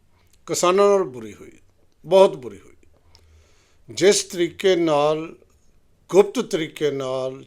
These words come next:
ਚਾਲਬਾਜ਼ੀ ਨਾਲ ਉਹਨਾਂ ਨੂੰ ਕੱਲ੍ਹ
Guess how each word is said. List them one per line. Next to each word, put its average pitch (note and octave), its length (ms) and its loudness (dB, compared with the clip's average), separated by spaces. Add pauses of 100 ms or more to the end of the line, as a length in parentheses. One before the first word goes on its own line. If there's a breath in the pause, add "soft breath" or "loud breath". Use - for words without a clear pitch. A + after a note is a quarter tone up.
(120)
ਚਾਲਬਾਜ਼ੀ D#3+ 840 4
ਨਾਲ B2 540 -12 (1000)
ਉਹਨਾਂ F3 480 0
ਨੂੰ C#3+ 340 -4
ਕੱਲ੍ਹ C3+ 440 -8